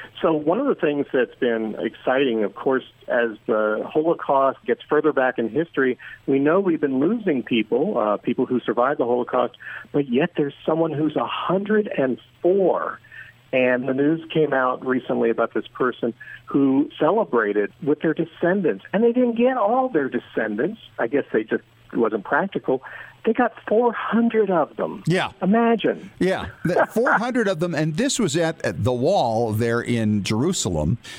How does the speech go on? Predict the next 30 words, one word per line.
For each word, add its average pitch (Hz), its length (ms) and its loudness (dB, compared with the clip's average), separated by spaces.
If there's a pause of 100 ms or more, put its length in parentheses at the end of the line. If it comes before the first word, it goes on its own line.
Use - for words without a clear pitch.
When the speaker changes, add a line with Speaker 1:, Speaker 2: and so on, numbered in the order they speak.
(200)
Speaker 2:
And 127 320 0
Speaker 1:
Yes. 139 80 -2
Speaker 2:
it 123 60 -4
was 131 160 -2
just - 320 -2
kind 165 220 0
of 135 120 -4
a 131 60 0
way 131 280 0
to 127 160 -2
celebrate 131 640 -2
a 110 140 0
victory 127 680 0 (100)
over 117 380 0
the 101 140 -2
Nazis. 95 640 0
And, 107 180 -2
and 101 260 0
this 135 240 -2
woman, 143 440 0
uh, 101 160 -2
lost 117 420 0
her 101 160 -2
parents, 147 640 -2
and 107 420 0
she 107 160 0
lost 104 340 0
other 101 200 0
family 139 440 -2
members. 131 480 0